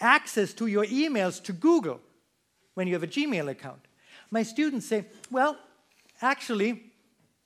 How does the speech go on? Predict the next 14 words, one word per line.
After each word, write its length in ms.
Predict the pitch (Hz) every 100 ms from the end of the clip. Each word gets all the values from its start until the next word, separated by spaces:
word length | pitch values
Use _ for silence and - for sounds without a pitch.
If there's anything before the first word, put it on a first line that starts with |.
| _ _
I 100 | -
get 160 | 208 233
a 60 | 220
free 340 | - 240 247
email 220 | 311 165
account 340 | 131 - 127 123 _
for 180 | - 139
it." 60 | 127 _ _ _ _ _ _ _ _ _ - -
So 200 | - 240
at 160 | 208
least 400 | 196 254 311 -
they, 220 | - 220 190 -
you 100 | 220
know, 160 | 196 175